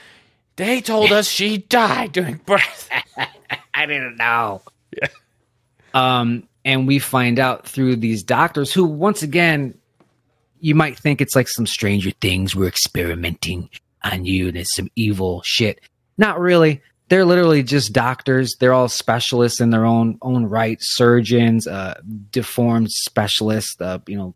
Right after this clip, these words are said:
Speaker 2: plastic surgery sort of things as well. Uh, we come to find out that, um, Madison here has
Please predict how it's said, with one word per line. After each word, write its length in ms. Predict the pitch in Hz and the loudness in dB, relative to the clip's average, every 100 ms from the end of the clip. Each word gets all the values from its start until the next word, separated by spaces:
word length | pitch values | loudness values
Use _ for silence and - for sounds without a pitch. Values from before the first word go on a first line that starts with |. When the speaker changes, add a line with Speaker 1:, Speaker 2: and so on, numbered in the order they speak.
| - - - | -16 -18 -8
Speaker 2:
plastic 400 | - 117 - 113 | -2 -2 -2 -4
surgery 460 | - 117 113 117 | 0 2 2 2
sort 280 | 110 - 110 | 0 0 0
of 100 | 110 | -2
things 360 | - 107 107 101 | -2 -2 -2 -6
as 140 | 95 | -4
well. 360 | 120 131 131 - _ _ _ _ - | 0 2 2 -2 _ _ _ _ -6
Uh, 220 | 120 113 | -4 -2
we 120 | 120 | -4
come 200 | - 135 | -2 -2
to 40 | 123 | -2
find 380 | - 120 113 117 | -2 -2 -2 -2
out 320 | 123 113 - _ _ _ _ | -4 -4 -8 _ _ _ _
that, 380 | 120 107 98 - - | -2 -2 -2 -8 -10
um, 520 | 98 95 92 85 85 _ _ _ _ _ _ | -8 -6 -8 -12 -16 _ _ _ _ _ _
Madison 560 | 113 131 160 143 123 110 | 0 2 0 -2 -2 -2
here 560 | - 107 104 90 85 - _ _ _ _ | -2 -4 -2 -4 -8 -14 _ _ _ _
has 720 | - 113 104 98 98 - - | -6 -4 -2 -4 -8 -10 -14